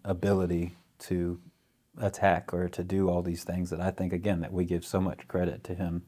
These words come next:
as being able to do. Um, and I don't, I, sometimes I wonder, like, where did all of that come from? Like, where did we come up with this <laughs> idea that he's got this unlimited rule of,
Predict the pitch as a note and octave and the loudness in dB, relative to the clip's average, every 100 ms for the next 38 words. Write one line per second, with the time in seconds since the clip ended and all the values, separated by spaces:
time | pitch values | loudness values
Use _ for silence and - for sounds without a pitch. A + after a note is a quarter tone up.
0 | - - - - - F2 F2 F2 E2+ E2+ | -14 -20 -20 -10 -2 -2 0 0 0 -2
1 | D#2+ E2+ G2+ F2+ F2 F2 - - - - | -4 -8 -6 -2 -4 -4 -18 -20 -20 -20
2 | - - - - F2+ F2+ - - - - | -20 -20 -10 -6 -6 -6 -10 -14 -16 -20
3 | - - - - F#2+ F#2+ G#2 G#2+ - - | -18 -18 -14 -4 0 6 6 6 0 -14
4 | - - - A2 A#2+ - D#3 C#3+ A#2 G#2 | -18 -20 0 6 6 10 12 12 12 12
5 | G#2+ F2+ E2+ F2 G2+ B2+ D3+ A#2+ A#2 F#2+ | 12 10 8 6 6 8 8 10 10 10
6 | E2+ - F2 F2 - F#2 F#2+ G#2 A#2 G2+ | 6 2 -4 -2 -2 -2 4 6 6 4
7 | G2+ F#2+ - F#2 F2+ G2 F2+ F2 F2 F2+ | 0 0 0 0 0 -2 -4 -4 -4 -4
8 | - A#2 G#2 - - - - - - - | 0 2 2 -2 -12 -20 -20 -20 -20 -20
9 | - - - F2+ F#2+ F#2 F2+ E2+ - F2 | -20 -20 -2 2 2 2 2 0 0 -2
10 | F#2+ F#2 F#2 F2+ F2 E2+ F2+ F2 F2 - | 0 2 4 2 0 0 0 0 -2 -8
11 | _ G2 F#2+ G2 - | _ -8 -8 -10 -16